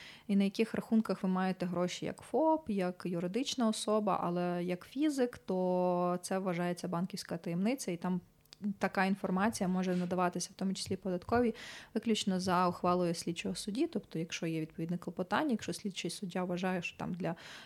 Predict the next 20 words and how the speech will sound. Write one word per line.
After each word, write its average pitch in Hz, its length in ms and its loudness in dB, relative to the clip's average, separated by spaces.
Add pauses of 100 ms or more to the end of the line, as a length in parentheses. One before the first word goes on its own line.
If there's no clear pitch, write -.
вирішення 185 680 4
кримінальної 185 640 4
справи, 180 600 4
для 180 200 2
розслідування 180 640 2
ця 202 120 -4
інформація 190 540 2
важлива, 254 320 4
то 220 120 -2
він 190 80 4
може 190 240 4
надати 180 640 2
такий - 260 -4
доступ. 175 460 0 (140)
Ем, 180 600 0 (220)
але 262 560 4
за 220 300 4
реформами 240 540 2
пропонується, 220 580 2
що 185 220 0